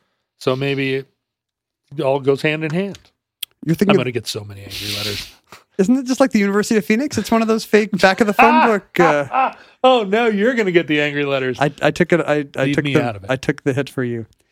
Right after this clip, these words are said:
Speaker 2: Um, so a coroner from Solomonsville is actually called in, and he finds the whole thing very suspicious. You know, he
Speaker 1: Mm-hmm.
Speaker 2: doesn't want a reported death by,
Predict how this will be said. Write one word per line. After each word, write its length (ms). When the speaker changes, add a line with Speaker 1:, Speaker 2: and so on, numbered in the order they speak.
Speaker 2:
Um, 560
so 200
a 40
coroner 500
from 160
Solomonsville 840
is 80
actually 420
called 300
in, 160
and 220
he 240
finds 300
the 80
whole 120
thing 220
very 260
suspicious. 720
You 60
know, 80
he 80
Speaker 1:
Mm-hmm. 40
Speaker 2:
doesn't 220
want 180
a 60
reported 520
death 280
by, 340